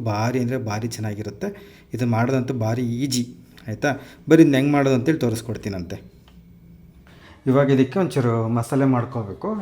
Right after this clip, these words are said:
ಏನೇನು ಹಾಕ್ಕೋಬೇಕು ಅಂತ ತೋರಿಸ್ತೀನಿ. ಹ್ಮ್, ಸ್ವಲ್ಪ ಕೊಬ್ಬರಿ ತಗೊಂಡಿದ್ದೀನಿ, ಒಣ ಕೊಬ್ಬರಿ ತಗೊಂಡು, ಹ್ಮ್, ಸ್ವಲ್ಪ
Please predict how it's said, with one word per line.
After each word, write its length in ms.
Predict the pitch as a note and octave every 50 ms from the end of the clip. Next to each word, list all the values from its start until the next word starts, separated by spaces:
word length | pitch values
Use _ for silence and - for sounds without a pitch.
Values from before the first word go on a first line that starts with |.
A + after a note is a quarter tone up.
| D#3 C3+ C3
ಏನೇನು 240 | C3+ C#3 C3+ C3+ B2+
ಹಾಕ್ಕೋಬೇಕು 400 | A#2+ - C3 A#2 B2 A#2+ - B2+
ಅಂತ 100 | A#2+ B2 - A#2
ತೋರಿಸ್ತೀನಿ. 420 | A2+ A2+ - - - A#2 B2+ F3 G3 - - - - - - - - - - - _ - C3+
ಹ್ಮ್, 320 | C3 C3 B2+ B2+ B2 B2 B2 B2+
ಸ್ವಲ್ಪ 200 | C#3 B2 A#2+ C#3 C#3+ -
ಕೊಬ್ಬರಿ 260 | C3 B2+ A2+ C3+ C3+ C3+ B2+
ತಗೊಂಡಿದ್ದೀನಿ, 380 | A2+ A2+ A2 A2+ A2+ A2+ A2 G#2+ A2+
ಒಣ 100 | A#2+ A2+ -
ಕೊಬ್ಬರಿ 220 | A#2 A#2 A#2+ B2 B2 A2+
ತಗೊಂಡು, 320 | G#2 G#2 G#2+ A2 D3+ G#3 A3 - - - - - - - - - - -
ಹ್ಮ್, 180 | C3+ C3 C3 B2+ B2 B2
ಸ್ವಲ್ಪ 240 | C3+ B2 B2 B2+